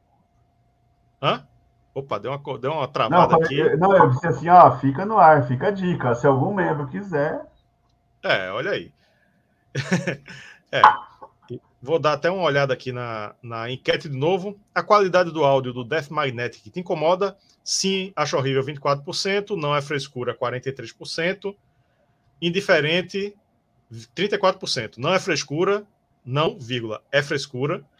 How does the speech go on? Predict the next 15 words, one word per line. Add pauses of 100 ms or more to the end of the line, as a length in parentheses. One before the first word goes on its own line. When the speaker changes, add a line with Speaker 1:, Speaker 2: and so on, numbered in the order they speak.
(500)
Speaker 1:
Tá, (240)
tá
se
distanciando,
tá
se
distanciando
aí. (800)
Speaker 2:
E
se
você
somar
Speaker 1:
E
Speaker 2:
os
votos